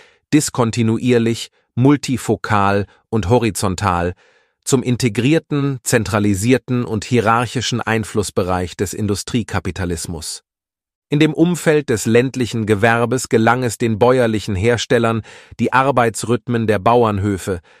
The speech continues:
kleinen Werkstätten oder Handwerkszünfte, aus denen sie stammen, einigermaßen beizubehalten. Gleichzeitig konnten sie ein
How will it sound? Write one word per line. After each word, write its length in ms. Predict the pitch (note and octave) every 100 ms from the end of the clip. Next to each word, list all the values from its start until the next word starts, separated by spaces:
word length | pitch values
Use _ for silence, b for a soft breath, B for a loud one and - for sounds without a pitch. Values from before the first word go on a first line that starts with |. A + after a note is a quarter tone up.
| b
kleinen 480 | - C3+ C3+ C#3 A#2
Werkstätten 640 | A#2 B2+ - - B2 - A#2+
oder 300 | A2 G#2+ F#2+
Handwerkszünfte, 1080 | C3+ A#2 G#2 G2 - - C3+ B2 - A2 F#2+ B B
aus 180 | A2+
denen 300 | - C#3 C3
sie 120 | A2 G#2
stammen, 380 | - A#2+ B2 A#2
einigermaßen 880 | B2 C#3 C3+ B2+ A#2 A#2 A2+ C#3+ A#2+
beizubehalten. 880 | B2+ A#2 - F2+ E2 E2 - D2 - _ _ _ _ _ _
Gleichzeitig 760 | C3 C#3 - - A#2 A#2 A2+
konnten 380 | - A#2+ A2 A2+
sie 320 | G2 G#2+ G#2 -
ein 180 | F#2+